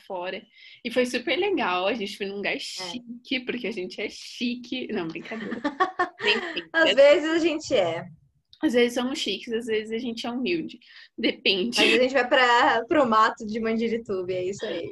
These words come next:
Speaker 1: Isso, depende. Vai, a gente é versátil, né? Mas, enfim, e aí
Speaker 2: Isso.
Speaker 1: aquele dia foi super legal, né? E aí a Raquel escreveu um texto sobre amizades que eu achei, assim, muito legal.
Speaker 2: Sensacional.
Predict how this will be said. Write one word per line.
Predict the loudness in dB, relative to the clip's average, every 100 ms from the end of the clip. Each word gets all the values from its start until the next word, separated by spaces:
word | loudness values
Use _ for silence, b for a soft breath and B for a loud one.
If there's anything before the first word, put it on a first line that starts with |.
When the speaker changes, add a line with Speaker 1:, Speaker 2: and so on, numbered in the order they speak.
| -2
Speaker 1:
Isso, | 4 4 2
depende. | -2 0 4 4 4 0 -4
Vai, | -2 -2 -2 -6 -14 -6
a | -2
gente | -2 -2 -2
é | -2
versátil, | 0 0 -2 -4 -6 -6 -6
né? | -2 -2 -4 B -16 B
Mas, | -4 2 2 2 2
enfim, | 0 -2 -4 -4
e | 0
aí | 2 0
Speaker 2:
Isso. | 2
Speaker 1:
aquele | 2
dia | 2 2
foi | 2
super | 2 2 2 0
legal, | 0 0 0 0 -4 -8
né? | -2 2 2 0 -4
E | 0
aí | 2 4
a | 2
Raquel | 0 -4 -4
escreveu | -6 -6 -8 -8
um | -8
texto | -4 -4 -4 -8
sobre | -8 -6
amizades | -6 -6 -4 -4 -8
que | -14 -12
eu |
achei, | -6 -6
assim, | -6 -8 -8 -6 -8 -10 -10
muito | -8 -6 -8 -6
legal. | -4 -2 -2 -4
Speaker 2:
Sensacional. | -2 -2 0 0 2 2 2